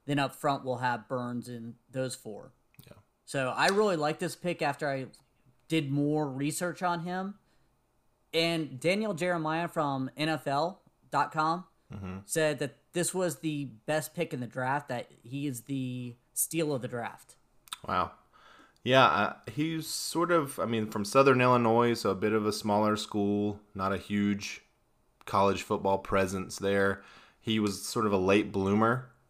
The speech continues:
Speaker 2: Um, I think he was pretty small, uh, in high school before he sort of blossomed coming into college and really <sighs>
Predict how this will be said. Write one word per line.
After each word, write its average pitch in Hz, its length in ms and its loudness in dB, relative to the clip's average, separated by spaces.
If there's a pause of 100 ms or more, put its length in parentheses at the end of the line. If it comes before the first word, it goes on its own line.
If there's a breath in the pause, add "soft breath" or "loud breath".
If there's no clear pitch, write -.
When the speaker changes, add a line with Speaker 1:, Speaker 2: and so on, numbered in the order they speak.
(160)
Speaker 2:
Um, 87 460 -6
I - 80 -6
think 92 160 -6
he 104 120 -2
was 90 300 -4 (640)
pretty 120 260 -2
small, 101 800 0 (180)
uh, 87 240 -6
in 87 160 -6
high 92 200 -2
school 117 440 -4
before 95 360 -4
he 90 80 -2
sort 92 200 -6
of 82 60 -6
blossomed 87 600 -2
coming 87 240 -8
into 85 160 -10
college 85 480 -2
and 82 180 -8 (400 loud breath)
really 95 380 0 (1800 soft breath)
<sighs> - 40 -12